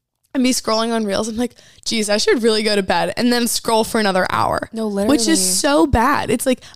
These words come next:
Speaker 1: I'm, it's literally like angel and devil on my shoulder. You know what I mean? And that is just, it's bad.
Speaker 2: What are some things that you think you can do to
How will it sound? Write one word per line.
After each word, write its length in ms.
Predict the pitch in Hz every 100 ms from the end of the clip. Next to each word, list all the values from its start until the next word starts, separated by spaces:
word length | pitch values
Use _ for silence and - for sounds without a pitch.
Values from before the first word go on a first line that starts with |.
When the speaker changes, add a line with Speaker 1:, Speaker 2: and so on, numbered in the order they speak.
| -
Speaker 1:
I'm, 300 | 302 294 233 -
it's 240 | 294 -
literally 380 | 247 254 269 285
like 180 | 285 262
angel 400 | 240 233 240 247
and 120 | 240 202
devil 240 | 190 185
on 100 | 190
my 120 | 185
shoulder. 480 | 196 - - - - -
You 120 | 247
know 80 | 233
what 80 | 226
I 60 | 226
mean? 340 | 196 208 294 - - - -
And 140 | 240
that 240 | 240 226 -
is 260 | 240 226 -
just, 500 | 226 214 - - - - - _ _ _ -
it's 160 | 233 -
bad. 320 | 165 247 - - - - _ _ _ _ _
Speaker 2:
What 180 | 208 202
are 140 | 202 220
some 240 | - 247
things 360 | 226 190 190 180
that 140 | 175
you 140 | 185 170
think 300 | - 175 190
you 120 | 175
can 260 | - 185 175
do 720 | 185 165 160 156 165 - 220
to 760 | - - 185 170 165 160 165